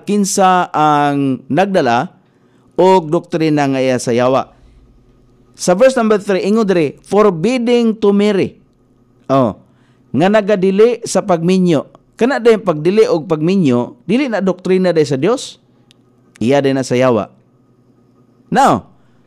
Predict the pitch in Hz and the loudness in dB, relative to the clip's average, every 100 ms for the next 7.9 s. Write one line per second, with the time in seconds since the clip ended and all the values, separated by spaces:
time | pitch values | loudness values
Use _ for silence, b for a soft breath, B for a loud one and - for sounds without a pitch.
0 | _ - 220 208 208 208 240 262 240 247 | _ 0 2 2 2 4 4 4 4 2
1 | 240 226 214 202 165 - 233 247 202 104 | 2 0 2 2 0 -2 0 0 -2 -4
2 | - - 196 208 202 165 104 139 202 180 | -8 -4 0 2 2 -2 0 0 2 -2
3 | - - 226 - 160 135 - _ b b | -8 -20 -10 0 2 2 -2 _ b b
4 | b b b - - 175 165 147 139 127 | b b b 2 4 4 4 4 2 -2
5 | - 208 262 269 190 - - - 151 185 | -2 4 6 4 0 -18 -14 -2 0 2
6 | 190 - 220 220 226 - _ - - 175 | 0 0 0 2 0 0 _ -10 -4 -2
7 | 180 156 165 180 233 233 220 214 | -2 -2 -2 0 0 2 4 2